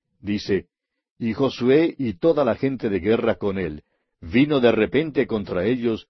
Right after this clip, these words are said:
junto a las aguas de Merom." Josué atacó repentinamente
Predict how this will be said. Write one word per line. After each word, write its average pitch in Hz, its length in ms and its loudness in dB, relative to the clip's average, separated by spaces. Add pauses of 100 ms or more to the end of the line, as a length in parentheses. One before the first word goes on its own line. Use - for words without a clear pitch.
(120)
junto 131 440 -4
a 107 40 0
las 85 200 -4
aguas 98 520 -2
de 92 120 -6
Merom." 85 460 -6 (1000)
Josué 196 320 0
atacó 175 300 0
repentinamente 131 960 0